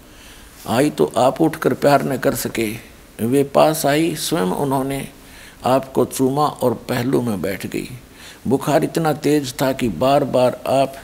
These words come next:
बेहोश हो जाते। पास ही एक बर्तन में ठंडा पानी था, आप उसमें हाथ डालते और चेहरे पर मलते।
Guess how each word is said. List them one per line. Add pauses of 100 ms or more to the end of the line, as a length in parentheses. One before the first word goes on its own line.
(120)
बेहोश
हो
जाते। (280)
पास
ही (3250)
एक
बर्तन
में
ठंडा
पानी
था,
आप
उसमें
हाथ
डालते
और
चेहरे
पर (100)
मलते।